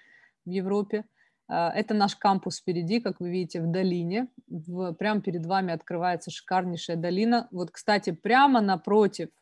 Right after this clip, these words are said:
если вы посмотрите здание, я там всё время катаюсь на лыжах.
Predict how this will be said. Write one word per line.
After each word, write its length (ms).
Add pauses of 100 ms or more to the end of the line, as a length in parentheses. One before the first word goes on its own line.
(200)
если 320
вы 80
посмотрите 600
здание, 440
я 120
там 280 (200)
всё 160
время 240
катаюсь 440
на 100
лыжах. 460